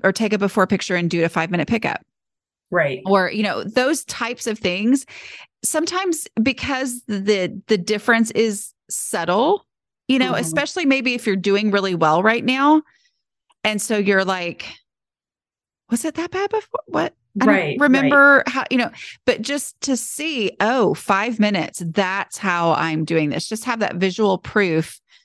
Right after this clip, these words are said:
Speaker 1: of the
Speaker 2: Right.
Speaker 1: power of those smaller tasks.
Speaker 2: Right. Yeah. I think another thing that's worked, and I don't know if it was, um,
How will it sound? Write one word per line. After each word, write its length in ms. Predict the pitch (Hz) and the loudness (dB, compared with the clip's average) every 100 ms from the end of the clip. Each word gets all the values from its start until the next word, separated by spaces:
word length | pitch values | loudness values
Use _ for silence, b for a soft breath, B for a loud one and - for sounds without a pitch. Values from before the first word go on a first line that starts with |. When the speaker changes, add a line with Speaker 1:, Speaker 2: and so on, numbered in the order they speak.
| b b _ | b b _
Speaker 1:
of 80 | 185 | 2
the 60 | 160 | 2
Speaker 2:
Right. 80 | 143 | 0
Speaker 1:
power 640 | - 214 190 175 156 151 - | -4 -2 2 4 6 4 2
of 200 | 170 180 | -2 0
those 480 | 156 151 143 - - _ | 2 2 0 -8 -18 _
smaller 460 | - - 180 147 143 | -10 0 2 2 0
tasks. 640 | - - - - - - _ _ - | -2 -4 -6 -14 -16 -18 _ _ -10
Speaker 2:
Right. 440 | 175 165 160 156 - B B | 0 2 2 -4 -14 B B
Yeah. 120 | 220 220 | 2 4
I 60 | |
think 120 | 220 285 | 2 2
another 260 | 220 214 | 2 2
thing 160 | 214 208 | 2 2
that's 200 | 185 - | 2 2
worked, 300 | 185 180 185 | 0 0 -2
and 80 | 175 | -4
I 80 | |
don't 240 | 180 190 190 | -2 -4 -2
know 140 | 196 | -4
if 120 | 190 175 | -4 -6
it 120 | - | -10
was, 240 | 165 165 | -10 -10
um, 320 | 160 156 151 | -10 -8 -10